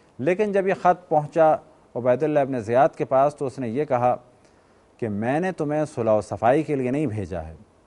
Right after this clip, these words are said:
جہاں حسین پہنچ چکے ہیں وہاں پر ان کا محاصرہ کرو اور یزید ابن معاویہ کے لیے بیعت طلب کرو اور حسین کو ہماری جانب روانہ کر دو اور کہو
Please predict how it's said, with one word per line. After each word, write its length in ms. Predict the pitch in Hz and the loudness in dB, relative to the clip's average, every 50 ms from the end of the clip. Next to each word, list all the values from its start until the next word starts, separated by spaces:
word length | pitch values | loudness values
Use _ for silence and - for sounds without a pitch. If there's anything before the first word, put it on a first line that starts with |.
| _ _ _ _ _ _ _ _ _ - | _ _ _ _ _ _ _ _ _ -14
جہاں 380 | 87 - 120 120 143 147 135 127 | -8 -6 -4 -2 -2 -2 -2 -2
حسین 340 | 117 - 131 131 131 127 | -2 -2 0 0 0 -2
پہنچ 340 | 107 110 117 120 143 143 - | -4 -4 -4 -4 -4 -6 -6
چکے 180 | - 131 - 143 | -10 -8 -6 -6
ہیں 180 | 143 156 170 - - | -6 -6 -8 -8 -8
وہاں 220 | 95 98 107 127 131 | -8 -4 -2 -2 -2
پر 140 | 120 127 117 | -2 -2 -4
ان 120 | 113 113 | -4 -4
کا 100 | 104 110 | -4 -4
محاصرہ 520 | 98 98 95 87 101 104 107 - 151 151 160 | -4 -6 -6 -4 -4 -4 -2 0 0 0 0
کرو 260 | - 151 143 147 160 - - _ _ _ _ _ _ _ _ _ _ _ - | 2 2 0 0 0 -4 -8 _ _ _ _ _ _ _ _ _ _ _ 0
اور 320 | 110 120 131 143 156 160 151 - - - _ _ _ _ _ _ _ _ _ - | 4 6 6 8 6 6 4 0 -12 -20 _ _ _ _ _ _ _ _ _ -12
یزید 440 | 95 95 110 117 110 156 196 208 180 | -6 -2 -2 0 0 0 0 0 0
ابن 140 | 175 151 151 | -2 -2 -2
معاویہ 440 | 139 131 123 120 120 117 135 151 156 147 | -2 0 2 2 2 2 0 0 0 0
کے 100 | - 139 | 0 -2
لیے 140 | 131 135 127 | -2 -2 -2
بیعت 380 | 107 85 104 110 117 123 - - | -2 0 0 2 2 2 0 0
طلب 240 | - 117 139 156 - | 0 2 2 0 2
کرو 220 | - 160 151 175 185 185 - _ _ _ _ _ _ - | 2 2 2 2 0 -4 -10 _ _ _ _ _ _ 0
اور 160 | 113 123 117 98 104 | 2 2 2 0 -4
حسین 360 | 107 - - 143 160 190 202 | -8 -4 -2 -2 0 0 -2
کو 160 | 190 190 156 139 | -2 -2 -2 0
ہماری 280 | 135 135 131 127 127 | 0 2 2 0 0
جانب 360 | 107 120 120 120 127 131 113 | 0 -2 -2 -2 -2 -2 -4
روانہ 420 | 101 104 101 101 110 117 135 165 175 147 | -2 -2 0 0 0 0 0 -2 -2 0
کر 140 | 143 127 120 | 0 0 0
دو 220 | 110 131 131 127 - - - | 0 -2 -4 -4 -6 -6 -6
اور 140 | - 107 107 - | -6 -6 -4 -2
کہو 320 | 117 113 117 135 139 120 | -4 -2 -2 -2 -2 -2